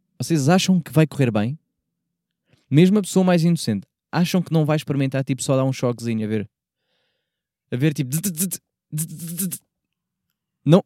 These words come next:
não... Não vos puxa para aí? Ou sou só eu? <laughs> Ou sou só eu que não me sei comportar,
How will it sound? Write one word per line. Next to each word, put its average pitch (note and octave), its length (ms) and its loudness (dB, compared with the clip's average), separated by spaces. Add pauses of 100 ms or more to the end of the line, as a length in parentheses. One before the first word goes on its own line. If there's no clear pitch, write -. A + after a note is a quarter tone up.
não... D3+ 360 0 (840)
Não D3+ 140 6
vos D#3 100 -2
puxa F3 280 0
para D#3 120 0
aí? C#3+ 220 0 (880)
Ou C3 80 -2
sou D#3+ 160 -2
só B2+ 260 4
eu? C3 240 2
<laughs> - 1160 -20
Ou C3 80 0
sou D#3 140 2
só C3+ 180 4
eu C3 160 6
que C3 400 2
não B2 200 0
me A#2 60 -4
sei - 140 -4
comportar, A2+ 540 -4